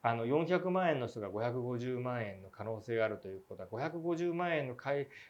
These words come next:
社の情報スキルとか、なんか情報を多分送れるの、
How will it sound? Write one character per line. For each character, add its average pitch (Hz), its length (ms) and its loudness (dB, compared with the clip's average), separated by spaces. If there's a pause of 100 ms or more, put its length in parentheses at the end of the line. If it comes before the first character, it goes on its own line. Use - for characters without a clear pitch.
社 147 160 -4
の 127 120 -2
情 127 260 4
報 131 200 -2
ス 120 100 -12
キ 135 120 2
ル 113 80 0
と 101 100 -8
か、 104 60 -4
な 117 80 0
ん 101 40 -6
か 101 100 -4
情 120 240 2
報 127 380 0 (560)
を 170 280 8 (280)
多 214 120 6
分 113 260 0 (760)
送 - 220 6
れ 147 100 12
る 139 120 4
の、 104 220 -2